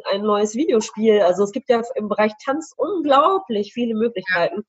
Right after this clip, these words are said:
Speaker 1: Auch, äh, in,
Speaker 2: Hast du dich
Speaker 1: von
Speaker 2: eine
Speaker 1: Werbebranche bis, ne?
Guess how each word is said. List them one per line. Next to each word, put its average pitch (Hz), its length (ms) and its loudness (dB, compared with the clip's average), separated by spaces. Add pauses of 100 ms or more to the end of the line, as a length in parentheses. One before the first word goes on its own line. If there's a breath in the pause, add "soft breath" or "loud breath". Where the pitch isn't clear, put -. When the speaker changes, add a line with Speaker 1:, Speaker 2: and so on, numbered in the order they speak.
(520)
Speaker 1:
Auch, 220 260 2
äh, 208 240 2
in, 214 120 -4
Speaker 2:
Hast 202 200 -8
du 277 40 -10
dich 320 140 -12
Speaker 1:
von 214 160 -4
Speaker 2:
eine 247 80 4
Speaker 1:
Werbebranche 294 680 2
bis, - 400 -4 (320)
ne? 233 160 4